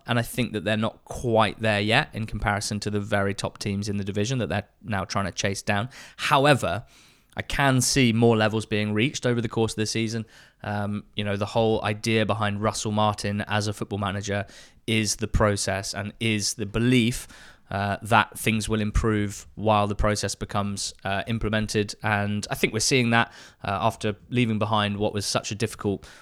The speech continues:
first six weeks of the season. Uh, individual players putting in really strong performances at the moment. Flynn Downs, Will Smallbone, Kyle Walker-Peters in particular. Adam Armstrong is, is scoring a lot of goals without necessarily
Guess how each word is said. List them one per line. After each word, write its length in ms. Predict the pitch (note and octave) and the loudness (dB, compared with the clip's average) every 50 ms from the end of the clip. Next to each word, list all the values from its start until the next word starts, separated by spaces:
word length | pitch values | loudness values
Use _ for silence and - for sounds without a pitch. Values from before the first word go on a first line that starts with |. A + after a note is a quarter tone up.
| - - | -14 -4
first 320 | - A#2 G#2+ G2+ - - | 2 2 4 4 2 2
six 240 | - - - - - | -2 -2 -2 0 0
weeks 200 | B2+ A#2+ - - | 0 0 0 -2
of 60 | A2 | -4
the 60 | A2+ | -2
season. 560 | A2+ - D3 D3 C#3 C3 D3 C3+ C#3 D3 - - - - | 2 4 4 6 6 4 2 0 -2 -4 -8 -10 -4 0
Uh, 160 | G#2 G#2+ A2 - | 0 0 2 4
individual 380 | C3+ C3+ B2 B2+ A#2+ B2 B2+ | 4 4 4 4 4 4 4
players 520 | - - B2 A#2+ A#2+ A#2+ A#2 G#2+ - - - - - - - - - - - _ _ _ _ - | 6 6 6 8 8 6 6 4 2 -2 -2 -4 -14 -20 -20 -20 -20 -20 -20 _ _ _ _ 8
putting 200 | - C#3 C3 B2 | 8 8 10 10
in 260 | B2+ B2 B2 B2 B2 B2+ | 8 8 8 8 8 8
really 180 | C3 B2 A#2+ | 8 8 8
strong 240 | - - C#3 B2+ A#2 | 6 6 6 6 6
performances 460 | B2 A2+ C3 C#3 C#3 A#2+ G#2+ A#2 G#2 | 4 4 4 4 4 4 0 -2 -2
at 40 | G#2 | 0
the 60 | A2 | 2
moment. 280 | A2+ A#2 A#2 A#2+ A#2+ A#2 | 2 4 4 4 0 2
Flynn 220 | - B2+ A#2 A#2 | 2 2 2 6
Downs, 420 | A2 B2+ B2+ B2 A#2+ A#2 A2 - - | 8 8 8 8 6 4 2 2 2
Will 160 | A2+ A2+ A2 | 4 4 4
Smallbone, 640 | - - C#3 C3 C3 B2 A#2 A#2 A2+ A2 G#2+ G#2 | 2 2 4 4 6 6 6 6 6 6 4 2
Kyle 260 | - - A#2+ A2+ A2 | 2 2 4 4 4
Walker-Peters 600 | A2+ A2+ A2 - - - - B2 A2+ - A#2 G#2+ A2+ | 4 2 2 0 -2 0 0 0 0 0 -2 -2 -2
in 100 | A2 G#2 | -2 -2
particular. 600 | - - - D3 - - - C3+ C3 B2 A#2 - - | -2 0 0 0 0 0 -4 -2 0 2 0 2 0
Adam 200 | A#2 A2+ A2 A#2+ | 0 0 2 2
Armstrong 420 | B2 B2+ B2+ - - C3 B2 A#2+ | 2 2 2 2 2 2 2 2
is, 220 | A#2 G#2 - - - | 0 -2 -4 -6 -6
is 140 | G#2+ G2+ - | -6 -4 -4
scoring 340 | - - B2 A#2 A2 G#2 | -4 -2 -2 -4 -2 -2
a 20 | G#2+ | -2
lot 140 | A#2 B2 - | -4 -4 -6
of 140 | G#2 - | -6 -4
goals 400 | - A#2+ A#2 A#2+ A#2+ A#2+ A#2 - | 0 2 4 4 4 2 0 -2
without 280 | C#3 D3 F3+ F3 - G#2+ | 2 4 4 4 4 2
necessarily 800 | B2 B2+ - - A#2+ - - A#2+ B2 B2 A#2+ A#2+ B2 A#2 A2 | -2 -2 0 -2 -6 -2 0 2 2 2 4 4 4 2 2